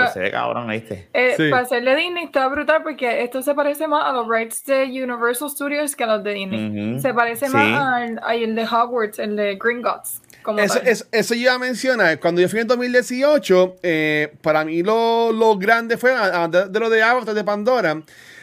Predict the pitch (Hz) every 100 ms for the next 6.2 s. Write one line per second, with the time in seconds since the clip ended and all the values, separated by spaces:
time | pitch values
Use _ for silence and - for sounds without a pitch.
0 | - - 160 160 185 196 202 208 185 202
1 | 202 202 208 208 208 208 208 196 202 196
2 | 269 247 196 165 165 208 226 190 175 156
3 | 156 151 147 127 160 165 131 143 220 214
4 | - _ - _ _ _ _ - - -
5 | - 180 180 185 180 233 233 240 240 240
6 | -